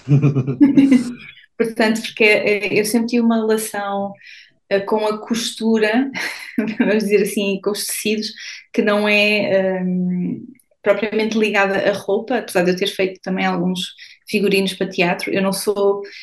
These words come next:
Speaker 2: propriamente perfeccionista, ou algo, mas as minhas avós sempre costuraram, a minha mãe também sempre deu uns pontos,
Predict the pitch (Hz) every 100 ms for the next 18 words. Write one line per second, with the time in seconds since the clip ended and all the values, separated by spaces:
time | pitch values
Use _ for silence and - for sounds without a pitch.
0 | - - 202 190 190 190 185 - 196 190
1 | - 190 202 240 240 - 180 175 180 170
2 | 165 165 - - - - - - - 185
3 | 196 202 190 180 180 180 - 185 - -
4 | - 202 226 233 214 202 190 185 180 180
5 | 185 180 185 196 180 190 190 185 - 254
6 | 240 233